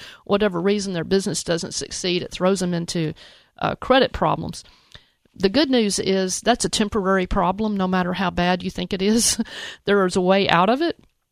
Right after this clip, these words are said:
Most everyone in this audience today has three credit scores with the three cre-, bi-, three big credit bureaus, Equifax, Experian, TransUnion.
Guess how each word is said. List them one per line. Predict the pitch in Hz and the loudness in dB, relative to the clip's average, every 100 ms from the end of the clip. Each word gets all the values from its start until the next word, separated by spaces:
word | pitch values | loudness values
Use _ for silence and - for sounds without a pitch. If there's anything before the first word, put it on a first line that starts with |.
| _ _ _ _ _ - | _ _ _ _ _ -2
Most | 190 262 - - | 2 2 2 0
everyone | 240 220 208 202 | 2 2 0 0
in | 175 | 0
this | 196 - | -2 0
audience | 175 175 170 - | 2 0 -2 -6
today | - 175 170 160 | -6 0 2 2
has | 160 160 - | -2 -6 -6
three | - 175 226 | -6 -2 -2
credit | - 202 190 | 0 -2 0
scores | - - 69 - - - _ _ | -4 -6 -6 -6 -10 -10 _ _
with | - - | -8 -8
the | |
three | - 190 202 | -4 0 0
cre-, | - 202 - | 0 -4 -4
bi-, | - - 175 208 | -10 -12 -6 -4
three | - 202 196 | -2 -2 0
big | 185 175 156 - | 0 -2 -4 -8
credit | - 180 - | -2 -2 -2
bureaus, | 165 156 - - - | -6 -4 -6 -4 -2
Equifax, | 190 180 - 170 165 - | -2 -4 -2 -2 -2 -6
Experian, | - - 165 160 170 | -8 -4 -2 -2 -6
TransUnion. | - 165 165 185 165 - | -6 -6 -4 -4 -6 -10